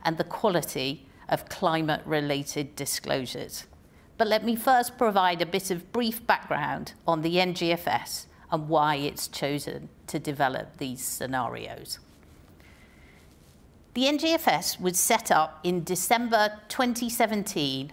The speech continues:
with eight founder members, including the Bank of England, as a coalition of the willing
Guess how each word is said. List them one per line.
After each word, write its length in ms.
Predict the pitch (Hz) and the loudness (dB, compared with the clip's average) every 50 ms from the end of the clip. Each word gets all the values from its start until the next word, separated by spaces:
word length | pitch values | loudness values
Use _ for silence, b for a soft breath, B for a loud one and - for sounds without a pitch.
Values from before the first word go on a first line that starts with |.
| - - - | -12 -10 -2
with 240 | 175 190 190 185 190 - - | 0 0 0 0 -2 -4 -2
eight 260 | 233 247 233 233 240 - | 0 0 -2 -2 -6 -6
founder 420 | - - 269 285 277 262 226 196 | -2 0 0 2 2 2 2 2
members, 440 | 165 156 151 151 147 151 143 147 156 | 2 2 2 2 0 -2 -4 -4 -4
including 540 | 160 156 - - 185 175 165 180 165 156 156 | -6 -6 -2 0 0 2 2 2 0 0 0
the 60 | 160 | 0
Bank 300 | - 185 180 170 - - | 2 2 0 0 -4 -4
of 80 | 160 | -4
England, 540 | 143 127 139 135 143 143 147 143 143 - - - B B B B B B | -4 -4 -4 -4 -2 -4 -2 -4 -4 -10 -12 -18 B B B B B B
as 140 | B 180 165 | B 0 0
a 60 | 196 | 0
coalition 880 | 190 - - - 285 269 262 277 262 240 226 - - 214 208 202 190 190 - | -4 -4 -2 2 2 2 2 2 0 0 0 2 2 2 2 0 0 0 0
of 200 | 196 175 165 175 | -2 0 0 0
the 80 | 185 | 0
willing 520 | 175 175 180 180 185 170 143 139 - 139 | 0 2 2 4 4 4 2 2 0 -6